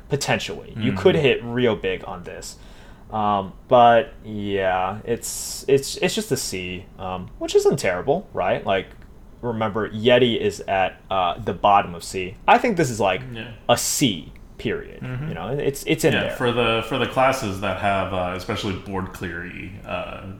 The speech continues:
Speaker 2: the cla-, uh, things that
Speaker 1: Yeah.
Speaker 2: stack with spell, spell damage.
Speaker 1: Yep.
Speaker 2: Um, but again, it's like, when you have a tradable card, the value you get is in what, uh, besides the floor, which th-, th-, is really important for this card because you're gonna trade it away more often than not.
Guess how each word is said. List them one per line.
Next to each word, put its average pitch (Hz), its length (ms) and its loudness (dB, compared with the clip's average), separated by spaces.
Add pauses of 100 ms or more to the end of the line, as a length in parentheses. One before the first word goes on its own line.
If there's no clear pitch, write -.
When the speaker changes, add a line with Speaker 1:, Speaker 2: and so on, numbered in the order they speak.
(200)
Speaker 2:
the 107 120 -12
cla-, 92 260 -4
uh, 95 220 -10
things 90 280 -10
that 92 160 -6
Speaker 1:
Yeah. 117 120 0
Speaker 2:
stack 85 260 -6
with 92 80 -14
spell, - 320 -12
spell 87 240 -10
damage. 82 480 -12
Speaker 1:
Yep. 180 200 4 (260)
Speaker 2:
Um, 101 360 4
but 156 160 4
again, 123 260 2
it's 120 140 -4
like, 151 180 -2
when 165 160 2
you 190 60 4
have 214 100 0
a 147 40 -2
tradable 151 460 2
card, 98 260 2
the 95 40 -4
value 117 400 6
you 90 80 -2
get 92 180 -2
is 90 140 -6
in 92 220 -4 (260)
what, 92 380 -4 (420)
uh, 90 380 -4
besides 110 400 4
the 98 60 -6
floor, 95 880 -2
which 92 460 -8
th-, 113 100 -14
th-, 95 220 -6
is 101 160 -4
really 120 220 2
important 90 360 -4
for 90 60 -10
this 85 180 -8
card 90 340 -12
because 87 300 -10
you're 87 80 -10
gonna 87 180 -8
trade 85 280 -10
it 87 80 -14
away 87 280 -12
more 85 120 -12
often - 260 -12
than 80 100 -14
not. - 320 -14